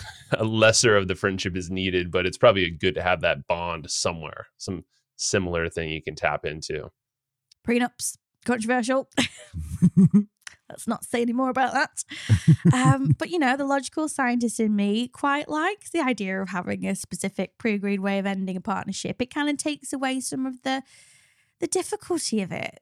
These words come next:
Speaker 2: So what can we do at the beginning to prevent a messy breakup in a business partnership?
Speaker 1: I know it's tough because, yeah, you can have agreements till your eyes bleed, to be honest. You know, you can try to think of all these things and,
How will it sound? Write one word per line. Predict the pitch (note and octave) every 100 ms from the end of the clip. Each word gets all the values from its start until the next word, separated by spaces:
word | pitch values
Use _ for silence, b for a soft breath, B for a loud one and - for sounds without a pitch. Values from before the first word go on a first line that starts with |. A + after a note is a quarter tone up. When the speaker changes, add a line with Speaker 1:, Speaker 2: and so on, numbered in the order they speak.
| -
Speaker 2:
So | - C#4+ C4
what | E4+ D4 - -
can | - D4 D4
we | C#4+
do | B3+ B3+ B3 A#3 -
at | - -
the |
beginning | A#3 G#3+ - A3 A3 F#3+ - -
to | G3+
prevent | - G#3 G#3+ G#3+ A3 -
a |
messy | G#3 G#3+ G3+ - - F#3+ -
breakup | - - - - - -
in | A#3
a | A3
business | F#3+ - F#3
partnership? | - - F3+ - - - _ -
Speaker 1:
I |
know | D#3
it's | C3 -
tough | D3+ A2
because, | A2 A#2
yeah, | A2+
you | G2
can | G#2
have | A#2 A#2+
agreements | G#2 A2+ A2+ A2 A2 -
till | - G#2+
your | G2
eyes | G2 G2+ F2+
bleed, | F#2 F2+ F#2+ F2
to |
be | E2+
honest. | F2 E2+ E2 E2+ F#2+
You | F2
know, | E2+
you | F2
can | F#2+
try | F2+ G#2
to | F#2+
think | - F#2
of | F2+
all | F2+
these | F2 F2
things | - F2+ F2+ F2+ E2+
and, | E2 D#2